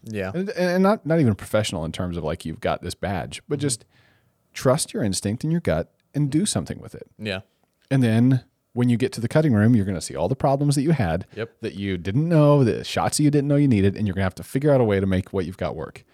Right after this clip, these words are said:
Speaker 2: And then you're either gonna go back and reshoot or you're gonna do something totally different.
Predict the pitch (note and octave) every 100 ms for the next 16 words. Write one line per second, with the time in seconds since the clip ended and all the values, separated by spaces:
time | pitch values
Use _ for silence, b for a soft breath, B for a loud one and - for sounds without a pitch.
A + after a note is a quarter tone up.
0 | b b b b b - E2 D2+ F#2+ A2
1 | A2+ A2 G2+ G#2 G#2+ G2+ G2 F#2+ F2+ F2+
2 | C#3+ D#3 E3+ D#3 G#2 G2+ G2 F#2 F2+ F#2+
3 | F2+ E2+ C#2+ C2+ A#2 - A2+